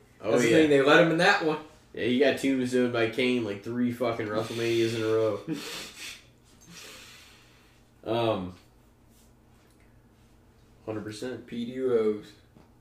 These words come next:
Speaker 2: The ultimate sports gambler. Who was another, wasn't it Calvin Ridley?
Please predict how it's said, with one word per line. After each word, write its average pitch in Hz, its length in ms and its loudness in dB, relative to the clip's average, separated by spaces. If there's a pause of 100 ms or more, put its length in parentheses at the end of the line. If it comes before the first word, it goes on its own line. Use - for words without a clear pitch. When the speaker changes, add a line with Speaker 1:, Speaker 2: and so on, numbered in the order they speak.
(760)
Speaker 2:
The 131 140 2
ultimate 135 440 4
sports 110 360 -4
gambler. 104 360 -6
Who 180 140 2
was 202 160 8
another, 180 340 0
wasn't 175 320 0
it - 60 -14
Calvin 139 380 0
Ridley? 139 500 0